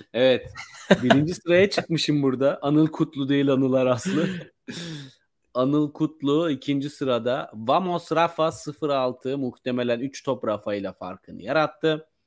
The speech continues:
Speaker 1: Miraç dördüncü sırada. Ve bakınız kim var burada. Aa,
Speaker 2: Gozu,
Speaker 1: Gökhan
Speaker 2: altıncı
Speaker 1: Tas-
Speaker 2: sırada.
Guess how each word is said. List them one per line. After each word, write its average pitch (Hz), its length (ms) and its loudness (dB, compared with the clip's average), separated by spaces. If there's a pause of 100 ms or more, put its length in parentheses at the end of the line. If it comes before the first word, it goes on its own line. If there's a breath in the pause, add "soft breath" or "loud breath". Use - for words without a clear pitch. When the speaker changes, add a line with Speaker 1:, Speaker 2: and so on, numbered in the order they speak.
(380)
Speaker 1:
Miraç 123 580 2
dördüncü 117 460 0
sırada. 160 680 -2 (400)
Ve 160 340 -2 (440)
bakınız 170 400 2
kim 240 220 0
var 185 240 2
burada. 120 500 0 (120)
Aa, 208 220 2
Speaker 2:
Gozu, 175 460 8
Speaker 1:
Gökhan 127 260 -2
Speaker 2:
altıncı 143 280 2
Speaker 1:
Tas- 156 100 -6
Speaker 2:
sırada. 101 380 2